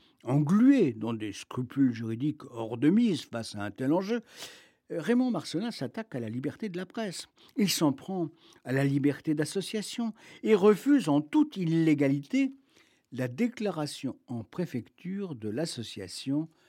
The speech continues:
Les Amis de la Cause du Peuple. Moins ouvertement, mais avec autant de ténacité, le ministre s'emploie à repérer, ficher et espionner tous ceux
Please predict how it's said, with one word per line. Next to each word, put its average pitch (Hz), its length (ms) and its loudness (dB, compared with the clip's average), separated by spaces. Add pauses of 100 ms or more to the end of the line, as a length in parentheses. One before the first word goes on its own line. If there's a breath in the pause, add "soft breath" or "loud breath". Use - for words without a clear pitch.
(240 soft breath)
Les 151 320 0
Amis 113 260 -4
de 120 100 -8
la 87 140 -8
Cause 123 340 -6
du 92 140 -18
Peuple. - 600 -10 (680 soft breath)
Moins 202 400 4
ouvertement, 196 580 0
mais 160 140 0
avec 117 280 -4
autant 143 320 -6
de 107 140 -6
ténacité, 104 960 -8 (640 soft breath)
le 185 160 4
ministre 233 420 6
s'emploie 143 400 -2
à 143 40 0
repérer, 156 540 -2
ficher - 640 -6
et 151 120 2
espionner 190 420 -2
tous 208 160 -4
ceux 220 340 -4